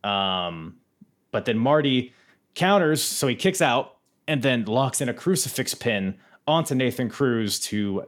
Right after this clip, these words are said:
get the win out of nowhere. So he eliminates Nathan Cruz. So now we're just down to Marty Scurll and Mark Haskins. And holy shit, this was, uh,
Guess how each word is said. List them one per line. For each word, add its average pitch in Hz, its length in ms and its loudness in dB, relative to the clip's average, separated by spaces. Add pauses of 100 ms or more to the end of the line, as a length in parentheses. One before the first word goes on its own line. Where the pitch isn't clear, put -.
get 160 220 -2
the 147 80 2
win 139 300 0
out 135 100 2
of 107 140 -2
nowhere. 113 500 0
So - 160 -4
he 104 120 -2
eliminates 147 480 -2
Nathan 131 280 -2
Cruz. 123 720 -2 (640)
So - 120 -4
now 202 180 6
we're 196 100 6
just 151 180 -4
down 175 180 4
to 156 80 2
Marty 135 320 4
Scurll 147 560 0 (380)
and 110 140 -4
Mark 123 260 2
Haskins. - 880 -6 (880)
And 104 80 -6
holy 135 280 2
shit, - 260 0
this 120 180 -2
was, 104 260 -2
uh, 87 400 0